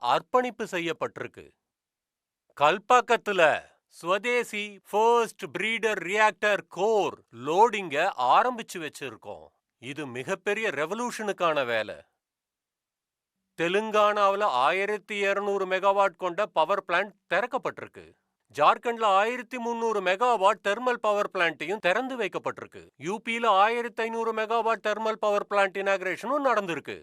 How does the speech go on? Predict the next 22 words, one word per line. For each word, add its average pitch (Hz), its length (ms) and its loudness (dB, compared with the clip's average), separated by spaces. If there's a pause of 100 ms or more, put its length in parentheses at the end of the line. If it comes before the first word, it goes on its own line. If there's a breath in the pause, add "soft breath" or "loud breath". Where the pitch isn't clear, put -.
யூ 151 240 -6
பிலேயே 233 460 -2
முந்நூறு 226 440 0
மெகாவாட் 214 520 0
சோலார் 226 420 -2
பவர் 220 240 0
பிளான்ட் 214 240 -2
இனாகுரேஷனும் 202 720 -2
நடந்திருக்கு. 170 520 -2 (380)
இதே 156 380 0
வேகத்துல 247 540 2 (760)
யூ 156 320 -6
பில 208 260 -4 (140)
அல்ட்ரா 196 500 2
மெகா 190 360 4
ரினியூவல் 214 600 -4
பவர் 196 260 0
பிளான்ட்டும் 196 480 -2
திறந்து 233 300 -6
வைக்கப்பட்டிருக்கு. 120 640 -10 (760)
ஹிமாச்சல்ல 170 800 0
ஹைட்ரோ 196 500 0